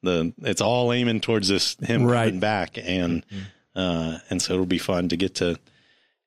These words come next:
Speaker 1: get to hear from you and, and get to expound on that. Um, and then, and then, yeah, some overlap, because I, I actually finished as well. We,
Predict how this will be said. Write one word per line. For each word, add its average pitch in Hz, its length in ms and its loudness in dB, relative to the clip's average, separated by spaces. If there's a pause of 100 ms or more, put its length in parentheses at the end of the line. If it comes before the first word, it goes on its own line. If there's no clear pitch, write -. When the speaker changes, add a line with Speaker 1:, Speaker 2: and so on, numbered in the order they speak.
Speaker 1:
get 107 200 -2
to 95 80 0
hear 101 200 2
from 92 200 0
you 92 200 2
and, 82 260 -2
and 82 300 -4
get 95 140 -2
to 92 100 -2
expound 90 480 -2
on 87 160 0
that. 85 260 -2 (720)
Um, 80 360 -6 (840)
and 120 140 2
then, 101 140 2
and 98 180 2
then, 90 160 2
yeah, 87 240 0
some 95 160 0
overlap, 92 440 2
because 95 200 0
I, 104 100 2
I 120 240 0
actually 101 280 0
finished 95 320 -2 (100)
as 92 160 0
well. 98 220 2
We, 98 160 0